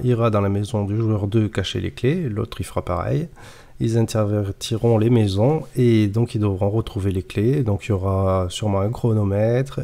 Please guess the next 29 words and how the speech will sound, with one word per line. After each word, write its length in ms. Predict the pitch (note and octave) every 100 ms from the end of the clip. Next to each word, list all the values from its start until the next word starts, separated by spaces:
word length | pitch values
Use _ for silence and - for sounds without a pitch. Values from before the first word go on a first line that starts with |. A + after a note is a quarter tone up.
| G2+
et 80 |
il 60 | A2
y 40 |
aura 180 | G#2 G#2+
sûrement 480 | A2 A#2 G#2+ A2 A2 - -
aussi, 420 | C#3 - - C#3 D3+ - - - - A2
euh, 80 |
enfin 220 | F#2 - F2+
pas 120 | F2
sûrement, 380 | - F#2+ B2+ C3+
c'est 160 | -
sûr, 320 | G2 D#3 A2+ C3
il 120 | A2+
va 140 | G#2
avoir 260 | G2+ A2+ A2+
plein 180 | C#3 B2+
d'éléments 440 | A#2 G#2 G2 A2
perturbateurs 920 | - C3 - A#2+ G2+ F2+ - G#2 A2+
pour, 280 | A2 A2 G2+
euh, 160 | F#2 F#2 G#2 E2+ -
pour 140 | G2+
ralentir 340 | G#2 F#2+ -
la 100 | G#2+
recherche 560 | G2 G2 - C#3 D3 - -
ou 100 | C#3
même 240 | A#2+ B2
aider 240 | A#2+ A2 A#2
la 100 | G#2+
recherche. 540 | F#2+ F2+ F2 - -